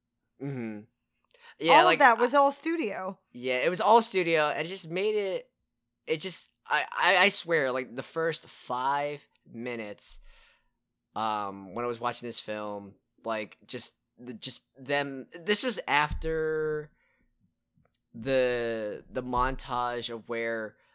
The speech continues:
Speaker 1: uh, they were, or residents of Burkittsville or people in Maryland were being interviewed. Then it cuts to a giant montage, sweeping shot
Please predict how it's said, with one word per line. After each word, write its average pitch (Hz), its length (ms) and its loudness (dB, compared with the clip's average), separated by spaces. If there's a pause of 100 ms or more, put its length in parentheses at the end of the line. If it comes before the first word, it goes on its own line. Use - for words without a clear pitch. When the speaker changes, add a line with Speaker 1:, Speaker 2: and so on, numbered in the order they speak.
(720)
Speaker 1:
uh, 107 320 -4
they 123 200 -2
were, 123 260 -6 (100)
or 156 120 4
residents 135 880 -4
of 110 340 -4 (580)
Burkittsville 120 760 -4
or 113 280 -6 (140)
people 120 260 -8
in 110 120 -4
Maryland 117 300 -4
were 113 40 -6
being 107 200 -10
interviewed. 117 520 -6 (280)
Then 147 120 -2
it 160 100 -2
cuts - 360 -4
to 135 520 -6 (760)
a 127 120 -2
giant 131 760 -2 (360)
montage, 123 920 0 (180)
sweeping 131 460 -8
shot 120 520 -4